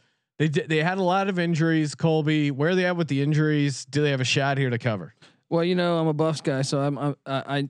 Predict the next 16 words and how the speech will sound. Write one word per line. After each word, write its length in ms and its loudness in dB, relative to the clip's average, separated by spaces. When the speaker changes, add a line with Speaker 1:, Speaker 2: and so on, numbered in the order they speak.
Speaker 2:
I 100 -2
did 380 -2
take 360 -2
Utah 720 -2
because 300 0
their 180 0
D 380 -2
line 460 -2
is 180 -4
nasty 560 -2
and 240 -2
Colorado's 400 0
O 100 2
line's 320 -2
a 40 0
mess. 480 -2